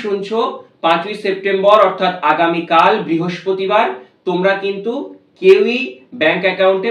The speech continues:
পাঁচ হাজার টাকা পাবে না। কিন্তু এখানে একটা সতর্ক বার্তা রয়েছে। যে নোটিশটা ইতিমধ্যে শিক্ষা দপ্তরের তরফ থেকে প্রকাশ করা হয়েছে, সেই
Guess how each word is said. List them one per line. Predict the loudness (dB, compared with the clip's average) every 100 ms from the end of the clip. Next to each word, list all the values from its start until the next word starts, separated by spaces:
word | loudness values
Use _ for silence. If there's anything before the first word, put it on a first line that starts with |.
| -2
পাঁচ | -4 -4
হাজার | -4 -4 -2
টাকা | -2 -2 0
পাবে | 0 0
না। | -4 -6
কিন্তু | -4 -4 -4 -6 -10 -12 -6
এখানে | -4 -2 0 0
একটা | -2 -2 -2 -4 -16 _ -6
সতর্ক | -4 -2 -2 0 2
বার্তা | 2 0 -2
রয়েছে। | -2 -10 -16 -20 _ _ _
যে | -8 -4 -2 -2
নোটিশটা | -2 -4 -6 -2 -2 -2 -8 _ -8
ইতিমধ্যে | -6 -2 0 0 -2 -4
শিক্ষা | -8 -4 -2
দপ্তরের | -2 -2 -6 -2
তরফ | -2 -2 -6
থেকে | -8 -8
প্রকাশ | -8 -6 -8 -2
করা | 2 2
হয়েছে, | 2 -2 -4 -8 -8 -16 _ _ -2
সেই | 0